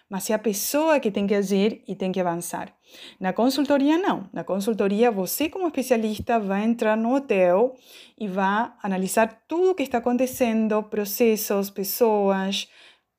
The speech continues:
vai solucionar os problemas, vai encontrar oportunidades de crescimento, vai sugerir novas alternativas para avançar, para maximizar resultados,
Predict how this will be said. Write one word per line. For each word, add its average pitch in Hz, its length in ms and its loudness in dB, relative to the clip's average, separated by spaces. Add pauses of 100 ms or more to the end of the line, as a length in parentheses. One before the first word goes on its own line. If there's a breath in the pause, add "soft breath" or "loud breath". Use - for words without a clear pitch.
(100)
vai 190 80 -6
solucionar 180 480 -2
os 180 80 -4
problemas, 214 840 2
vai 196 160 -2
encontrar 190 440 0
oportunidades 185 560 -4
de 185 80 -4
crescimento, 220 920 0 (320 loud breath)
vai 208 140 -4
sugerir 196 600 2 (480)
novas 262 360 2
alternativas 202 800 0
para 185 220 -4
avançar, 202 560 0
para 180 140 -4
maximizar 220 540 -2
resultados, 202 760 2